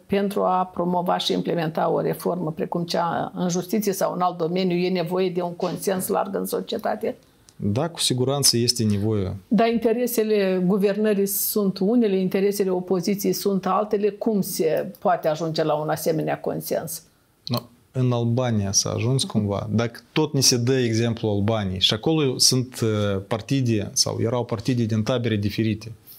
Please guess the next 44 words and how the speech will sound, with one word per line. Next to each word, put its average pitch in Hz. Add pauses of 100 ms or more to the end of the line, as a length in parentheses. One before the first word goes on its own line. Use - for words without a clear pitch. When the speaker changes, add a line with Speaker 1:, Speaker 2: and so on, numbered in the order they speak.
(100)
Speaker 2:
Era, 117
când 117
s-a -
demarat 117
reforma, 139
era 120
Partidul 113
Socialist 107 (420)
la -
guvern. - (280)
Să -
nu 127
se 123
încurce 113
cu -
partidul 104
nostru. 101
Așa 110
se 123
numește 117
în 110 (420)
Albania. 107 (460)
Și -
oricum 131
au 131
găsit 147 (100)
un 123
consens, 139 (100)
pe -
toți 156
i-a 117
aranjat 107
și -
s-a 123
demarat, 127
uh, 110
acea 107
reformă, 147
dar 123
iarăși 131
ea 131
a 127
fost, -
uh, 117